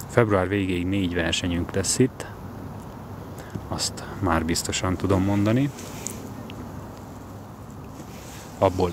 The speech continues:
egy van kiírva a Fedára, és ott is már félházon túl vagyunk. Ö, lesz egy teltházasunk Hévízgyőrkön, az egy harminc fős pálya.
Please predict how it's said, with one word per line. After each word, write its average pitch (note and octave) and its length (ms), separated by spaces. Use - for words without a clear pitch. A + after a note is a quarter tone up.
egy E2+ 240
van E2 260
kiírva E2 440
a D#2+ 40
Fedára, F#2 600
és D#2+ 480
ott - 180
is - 160
már D#2+ 380
félházon E2 680
túl A2+ 220
vagyunk. F#2+ 460
Ö, E2+ 360
lesz F#2 200
egy F2+ 100
teltházasunk F2 840
Hévízgyőrkön, G#2+ 760
az E2 120
egy D#2 120
harminc G#2 640
fős - 460
pálya. B2 400